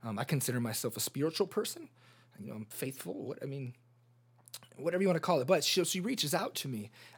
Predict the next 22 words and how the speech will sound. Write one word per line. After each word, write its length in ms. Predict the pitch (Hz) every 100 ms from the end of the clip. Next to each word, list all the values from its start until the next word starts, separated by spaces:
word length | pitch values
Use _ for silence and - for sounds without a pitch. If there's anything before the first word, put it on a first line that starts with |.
| -
out 160 | 165
of 80 | 143
nowhere, 340 | 131 165 120
out 120 | 127 160
of 60 |
the 60 | 123
blue, 260 | 113 147
and 80 | 123
I 40 | 131
wanna 220 | 143 127
read 260 | 135 190 165
to 120 | 120
you 100 | 113
word 220 | 127 160
for 120 | -
word 480 | 117 - 160 110 101 - _ _ _ _ _ _ _ _ _ _ _
what 260 | - 147 185
this 180 | 131 -
text 340 | - 170 -
message 420 | 127 110 110 - - - - -
had 280 | 127 113 107
said. 500 | - 151 147 101